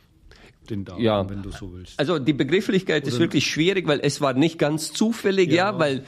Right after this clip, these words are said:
Speaker 2: wir haben schon Datenstrukturen analysiert und wir haben ja nur das gespeichert, was in dem Prozess, aber es ist irgendwie beliebig.
Speaker 1: Und,
Speaker 2: Es ist
Speaker 1: ja, nebensächlich.
Speaker 2: Genau, nebensächlich,
Speaker 1: Hm.
Speaker 2: ja. So, und das ist,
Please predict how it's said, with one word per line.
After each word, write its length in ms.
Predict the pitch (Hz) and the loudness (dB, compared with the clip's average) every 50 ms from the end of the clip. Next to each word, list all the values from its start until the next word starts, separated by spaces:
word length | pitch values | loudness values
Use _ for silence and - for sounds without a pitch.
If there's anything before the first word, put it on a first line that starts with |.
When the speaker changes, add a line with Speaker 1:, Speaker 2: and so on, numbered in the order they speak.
| - - - | -16 -10 -4
Speaker 2:
wir 140 | 147 135 - | -4 -2 0
haben 220 | 151 143 139 131 | 0 2 2 2
schon 440 | 131 - 180 160 151 143 131 123 - - - 131 120 - | 2 2 4 4 4 4 2 -2 -2 -8 -14 -14 -12 -6
Datenstrukturen 1000 | 131 135 127 135 - - 123 - - - 113 104 - 202 202 208 208 170 165 156 | -2 -2 -2 0 2 2 0 0 0 -6 -8 -4 0 2 4 4 4 4 4 4
analysiert 760 | 147 151 147 143 139 135 131 120 - - 131 135 139 135 139 | 6 4 4 4 4 4 2 2 2 2 2 2 2 2 2
und 100 | 123 113 | 2 4
wir 140 | 113 107 - | 2 2 0
haben 220 | 123 123 120 123 | 0 0 2 2
ja 180 | 113 107 101 - | 2 2 2 0
nur 220 | - 120 113 113 107 | 0 0 0 0 0
das 240 | 98 127 127 123 - | -2 -4 -4 -4 -4
gespeichert, 520 | 120 110 - - 117 110 107 - 107 - | -8 -8 -6 -4 -4 -4 -2 -4 -8 -6
was 180 | 120 113 - 127 | -6 -8 -4 -4
in 100 | 113 104 | -2 -2
dem 160 | 113 107 - | -2 -2 -2
Prozess, 380 | - 117 117 - 185 190 - - - - - - | -2 -4 -2 -2 -4 -4 -4 -6 -14 -20 -14 -6
aber 240 | - 147 139 - - | -6 -2 -2 -2 -2
es 140 | - - - | -2 -2 -4
ist 160 | 175 - - | -4 -2 0
irgendwie 280 | 180 175 180 165 170 165 | 2 2 2 2 2 0
beliebig. 760 | 139 170 165 170 196 220 226 190 123 107 92 98 98 - - _ _ _ _ - | 0 0 0 2 2 0 0 2 2 0 0 -2 -8 -14 -18 _ _ _ _ -8
Speaker 1:
Und, 80 | 143 151 | -4 -2
Speaker 2:
Es 120 | 143 - | -2 0
ist 240 | 165 151 - - - | 0 -2 -2 -6 -8
Speaker 1:
ja, 280 | 123 113 110 110 113 117 - - | -10 -10 -10 -10 -12 -14 -18 -14
nebensächlich. 840 | - 120 123 139 147 139 123 123 - 113 - - - 113 104 - - - | -8 -6 -4 -4 -4 -6 -8 -10 -10 -12 -12 -14 -14 -16 -16 -14 -8 -4
Speaker 2:
Genau, 400 | 147 185 190 220 247 190 123 110 | 0 0 0 0 0 -2 0 2
nebensächlich, 880 | 127 175 226 233 202 123 104 98 104 95 95 - - - 104 104 - - | 2 4 2 2 2 0 -2 -2 -2 -4 -6 -6 -8 -10 -10 -12 -14 -12
Speaker 1:
Hm. 220 | 139 127 120 104 | -10 -8 -6 -4
Speaker 2:
ja. 160 | 156 156 - - - _ _ _ _ _ _ _ _ _ | -4 -4 -4 -6 -18 _ _ _ _ _ _ _ _ _
So, 140 | - - 120 | -4 -4 -2
und 240 | - - 117 113 | -2 -2 -2 0
das 160 | 190 202 - - | 0 0 0 0
ist, 240 | 196 - - - | -4 -4 -4 -12